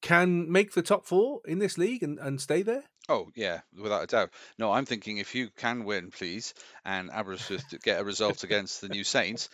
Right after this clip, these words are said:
Speaker 1: <laughs>
Speaker 2: then, then there's a bit of a gap between, you know, Aberystwyth and the, and the, and the, the others in, in Ca-, in, in both Cardiff Met and the New Saints. So I, I'm rooting for the team big time. So,
Speaker 1: <laughs>
Speaker 2: um, but no, I, I think Wrexham's,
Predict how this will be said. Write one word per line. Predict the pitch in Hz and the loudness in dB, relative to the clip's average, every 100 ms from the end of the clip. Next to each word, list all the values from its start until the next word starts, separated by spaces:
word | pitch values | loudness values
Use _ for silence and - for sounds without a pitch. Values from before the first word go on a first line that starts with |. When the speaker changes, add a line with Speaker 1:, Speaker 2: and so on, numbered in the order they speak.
| - | -14
Speaker 1:
<laughs> | - | -6
Speaker 2:
then, | 113 113 113 113 110 | 0 0 0 -8 0
then | 123 120 110 107 | 0 0 -4 -2
there's | 120 | 2
a | 120 110 | 2 2
bit | 135 | 2
of | 120 | 2
a | 113 | 0
gap | 135 127 - | 0 -2 -6
between, | - 120 110 110 107 104 95 | -10 -4 -4 -4 -6 -10 -6
you | 117 | -2
know, | 98 104 | 0 0
Aberystwyth | 101 107 113 - 113 120 | -2 -2 -4 -4 -6 -6
and | 113 | -4
the, | 113 110 - | -4 -4 -6
and | 113 | -6
the, | 107 113 107 | -4 -4 -4
and | 113 | -6
the, | 110 113 110 90 | -6 -6 -6 -6
the | 117 | -2
others | 127 135 85 - | 0 0 -4 -8
in, | 98 92 | -10 -12
in | 98 98 | -12 -12
Ca-, | - 101 101 | -6 -6 -6
in, | 101 - | -12 -10
in | 101 | -6
both | 101 95 | -6 -6
Cardiff | 110 101 98 | -4 -4 -2
Met | 104 - | -4 -4
and | 107 120 | -8 -6
the | |
New | 92 85 | -8 -8
Saints. | - 85 78 | -8 -8 -4
So | 107 98 - - - - - | -4 -4 -6 -20 -20 -20 -6
I, | 104 80 - | -4 -4 -4
I'm | 107 101 | -6 -8
rooting | - 95 131 - 170 147 | -14 -10 -8 -6 -6 -6
for | 135 147 | -6 -2
the | 135 | -2
team | - 135 127 120 - | -4 -4 -4 -8 -6
big | 170 | -6
time. | - 107 90 80 80 107 135 | -4 -6 -6 -10 -12 -8 2
So, | 185 104 104 101 170 - | 4 6 2 2 -4 -4
Speaker 1:
<laughs> | 165 - | -6 0
Speaker 2:
um, | 104 104 104 104 104 - | 2 4 4 2 -2 4
but | 135 131 | 4 4
no, | 135 120 | 6 8
I, | 127 123 135 | 8 6 2
I | 143 139 | 2 0
think | - 117 104 98 | 0 0 0 0
Wrexham's, | 107 - 104 98 92 - - - | 0 0 -6 -8 -6 -4 -2 -4